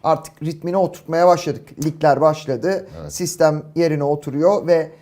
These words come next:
Speaker 1: sevgili Koray Hocam'la YouTube adresinde Sansürsüz Futbol'da, Taktik Tahtası'nda sizlerle birlikte olacağız. Bir kez daha hoş geldiniz. Bizi izlediğiniz için teşekkür ediyoruz. Abone olmayı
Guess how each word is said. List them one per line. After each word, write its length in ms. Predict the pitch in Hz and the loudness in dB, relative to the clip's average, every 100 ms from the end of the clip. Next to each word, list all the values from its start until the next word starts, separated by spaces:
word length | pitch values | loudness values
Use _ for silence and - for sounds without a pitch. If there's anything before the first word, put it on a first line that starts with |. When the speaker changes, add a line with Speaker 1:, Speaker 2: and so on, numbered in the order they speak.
| _ | _
Speaker 1:
sevgili 440 | - 202 160 156 170 | -6 -2 -2 -2 -2
Koray 240 | 180 170 | 2 2
Hocam'la 680 | 139 135 139 131 156 185 - | 0 -2 -6 -4 -6 -6 -6
YouTube 360 | 190 165 151 135 | -6 -6 -6 -6
adresinde 760 | 120 120 127 131 131 160 180 | -6 -8 -12 -10 -2 0 0
Sansürsüz 760 | - 165 160 151 202 185 247 190 | -4 -10 -10 -8 -10 -8 -10 -10
Futbol'da, 520 | 175 - 131 120 151 | -12 -6 -4 -4 -6
Taktik 380 | 135 - 139 - | -8 -10 -14 -12
Tahtası'nda 760 | 135 - 127 131 127 143 - - | -10 -10 -14 -10 -6 -4 -6 -12
sizlerle 480 | 139 113 123 120 | -14 -6 -4 -4
birlikte 300 | 120 123 - | -8 -12 -8
olacağız. 460 | 131 117 - 110 107 135 | -8 -8 -6 -6 -6 -8
Bir 120 | 151 | -6
kez 200 | 147 120 | -6 0
daha 140 | 147 | 0
hoş 160 | 139 - | 0 0
geldiniz. 480 | 147 135 160 175 - _ _ 139 | 0 0 -6 -14 -20 _ _ -8
Bizi 180 | 151 185 | -6 -4
izlediğiniz 520 | 147 175 175 170 151 | -2 -2 -2 -6 -10
için 220 | 160 160 | -10 -8
teşekkür 400 | 160 151 160 180 | -8 -8 -10 -6
ediyoruz. 420 | 170 165 170 180 - | -6 -6 -8 -12 -6
Abone 300 | 151 151 156 | -4 -4 -4
olmayı 560 | 196 175 151 143 147 | -4 -4 -4 -4 -4